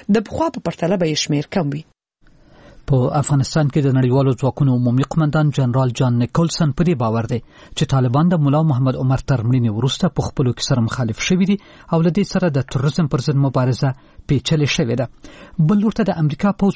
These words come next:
Speaker 2: په تیرو دریو میاشتو کې په افغانستان کې د تروریزم پر خلاف سل هوایي حملې کړي چې له اویا نیولې تر اتیا یې پر داعش ډلې شوي دي. د اسلامي دولت ډلې یا داعش په وروستیو کې د افغانستان په ځینو برخو په تیره بیا په ننګرهار کې خپل حضور پراخ کړی و. د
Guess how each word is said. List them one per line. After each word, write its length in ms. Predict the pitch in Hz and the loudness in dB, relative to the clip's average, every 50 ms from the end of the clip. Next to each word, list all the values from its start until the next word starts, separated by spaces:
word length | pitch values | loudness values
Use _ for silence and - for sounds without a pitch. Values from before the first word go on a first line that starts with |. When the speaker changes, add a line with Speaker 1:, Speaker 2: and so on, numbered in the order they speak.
| - | -2
Speaker 2:
په 100 | - - - | -6 -2 0
تیرو 200 | 180 175 165 151 120 | 0 0 2 0 0
دریو 220 | 170 175 202 165 120 117 | 2 2 2 2 0 0
میاشتو 280 | 117 113 107 - - 123 | -2 -2 -4 -6 -8 -8
کې 140 | - 120 - | -8 -4 -4
په 60 | - - | -4 -2
افغانستان 440 | - 151 143 139 - - - 185 175 | 0 0 0 0 0 0 0 0 0
کې 100 | - 202 156 | 0 0 -2
د 100 | 156 - - | -2 -2 -2
تروریزم 320 | - 143 170 160 - 175 160 - | -2 -2 -2 0 0 0 0 0
پر 120 | 160 - | -4 -2
خلاف 320 | - 156 165 147 - - | -2 0 0 0 -2 -4
سل 160 | - - 202 185 | -2 0 0 0
هوایي 320 | 127 135 123 127 127 117 | 0 0 0 -2 -2 0
حملې 300 | 104 131 120 117 117 110 - - | 0 0 0 0 0 -2 -4 -4
کړي 160 | 135 127 113 - - - - - - - | -4 -4 -4 -8 -16 -20 -20 -20 -16 -6
چې 80 | - - 147 | -4 -2 0
له 60 | 135 131 131 | 0 0 0
اویا 240 | 123 117 139 170 180 185 | 0 2 2 2 2 2
نیولې 280 | 185 180 180 185 180 170 - - | 2 2 2 0 0 0 -2 -2
تر 120 | 156 143 | -4 -4
اتیا 320 | 135 127 - - - 175 180 | -4 -8 -6 -2 0 0 2
یې 160 | 180 165 - | 0 0 0
پر 160 | - 135 117 113 | -2 -2 0 0
داعش 180 | 147 156 147 - - - - | 0 0 0 0 -4 -4 -2
ډلې 200 | 139 117 113 - - | -2 -2 -2 -4 -4
شوي 180 | - 127 117 123 | -4 -4 -4 -4
دي. 120 | 127 123 - - - - - - - - - - | -4 -6 -8 -14 -20 -20 -20 -20 -20 -20 -6 -2
د 120 | 143 127 | 0 0
اسلامي 320 | 120 - - 165 165 151 156 170 | 0 0 0 2 2 2 2 0
دولت 260 | 160 147 156 151 139 | 0 0 0 0 0
ډلې 220 | 120 160 160 165 160 | 0 0 2 2 2
یا 60 | 151 143 117 147 | 2 0 0 0
داعش 180 | 151 156 - - | 0 0 -2 -2
په 120 | - 151 | -4 -2
وروستیو 360 | 143 135 - - - 202 143 - | -2 -2 -2 0 0 -2 -2 -2
کې 100 | - 208 - - _ - - - - - | -4 -6 -8 -8 _ -20 -20 -20 -6 -2
د 100 | 156 139 | -2 -2
افغانستان 460 | 131 - 151 139 - - 180 170 147 - | 0 0 0 -2 0 0 0 0 0 0
په 140 | 165 135 - | -2 -2 0
ځینو 220 | 160 160 151 131 120 170 | 0 0 0 0 0 -2
برخو 280 | 180 170 - - 175 | -2 -2 0 -2 -2
په 200 | 147 - 147 - - | 0 -2 -6 -2 0
تیره 180 | 185 175 165 139 165 | 0 0 0 0 0
بیا 100 | 165 160 | -2 0
په 200 | - - 135 131 | 0 0 0 2
ننګرهار 500 | 131 135 117 139 120 107 - 190 185 - - | 2 0 0 -2 -4 -2 -2 -2 -2 -2 -4
کې 100 | - 117 - - - - - - - | -6 -6 -6 -10 -20 -20 -18 -14 -14
خپل 280 | - - - 160 131 110 98 | -14 -4 -2 -2 -2 0 0
حضور 320 | 135 127 107 127 131 127 - - | 0 0 2 2 0 0 -2 -4
پراخ 220 | - 160 156 - - - | -2 -2 -2 -2 -2 -2
کړی 180 | 170 139 110 113 | -2 -2 0 -2
و. 160 | 120 127 127 - _ _ - - - - | -4 -4 -6 -8 _ _ -20 -20 -20 -6
د 40 | - | -4